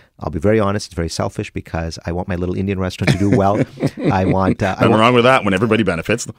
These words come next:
Speaker 2: Nothing
Speaker 1: I,
Speaker 2: wrong with that.
Speaker 1: I want the community to do well.
Speaker 2: For sure.
Speaker 1: And, you know, being a born and raised Winnipegger, I'm so proud of the city. I'm so proud of, uh, Manitoba and Canada and the things that we've done.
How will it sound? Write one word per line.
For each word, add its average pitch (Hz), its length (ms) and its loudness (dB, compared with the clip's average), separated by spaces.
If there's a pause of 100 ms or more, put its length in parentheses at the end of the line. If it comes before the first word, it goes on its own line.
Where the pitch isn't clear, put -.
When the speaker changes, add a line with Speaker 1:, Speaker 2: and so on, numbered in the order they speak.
Speaker 2:
Nothing 113 260 4
Speaker 1:
I, - 20 0
Speaker 2:
wrong 101 120 2
with 98 100 0
that. 123 220 0
Speaker 1:
I 110 80 2
want 95 220 0
the 101 40 -4
community 82 360 -4
to 76 40 -10
do 82 100 -4
well. 76 200 -6
Speaker 2:
For 95 80 -2
sure. 95 200 0
Speaker 1:
And, 87 160 -4
you 110 120 -4
know, 87 80 -4
being 98 160 0
a - 20 -4
born 92 240 0
and 90 140 -2
raised 85 240 -4
Winnipegger, 87 420 -4
I'm 80 80 -6
so 90 160 -4
proud 82 320 -6
of 80 100 -12
the 82 60 -10
city. 87 320 -8
I'm 82 100 -10
so 90 160 -6
proud 87 440 -6
of, 82 300 -10
uh, 90 100 -6
Manitoba 82 440 -6
and 82 120 -10
Canada 85 300 -8
and 87 100 -8
the 87 40 -10
things 98 200 -6
that 87 100 -8
we've 82 160 -10
done. 90 240 -6